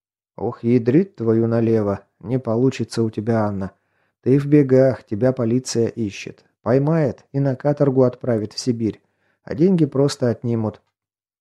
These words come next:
Как отнимут? Не поверила Шишига. Не время сейчас. Спрячь на место свой клад.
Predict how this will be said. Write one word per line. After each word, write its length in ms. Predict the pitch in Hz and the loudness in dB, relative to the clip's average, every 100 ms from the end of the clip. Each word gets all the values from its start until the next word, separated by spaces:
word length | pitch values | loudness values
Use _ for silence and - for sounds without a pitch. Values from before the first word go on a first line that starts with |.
| _ _ _ _ | _ _ _ _
Как 240 | 208 175 143 | -2 0 0
отнимут? 560 | - 143 135 135 - _ _ - | 0 0 2 0 -4 _ _ -6
Не 120 | 120 | -6
поверила 520 | 113 107 107 104 104 | -2 0 0 0 -4
Шишига. 540 | - 117 - 101 98 87 _ _ _ _ _ _ _ - | -4 -8 -4 -4 -4 -12 _ _ _ _ _ _ _ -8
Не 180 | 107 | -4
время 380 | 113 127 123 110 | 4 4 4 2
сейчас. 600 | - 101 - 101 101 - | -6 -8 -6 -8 -8 -16
Спрячь 520 | - - 113 131 135 135 | -16 -10 0 2 2 -2
на 120 | 123 | -2
место 360 | 131 131 - | -2 -2 -4
свой 320 | 120 - 120 113 | -6 -2 -2 -2
клад. 420 | 117 95 92 | -4 -4 -6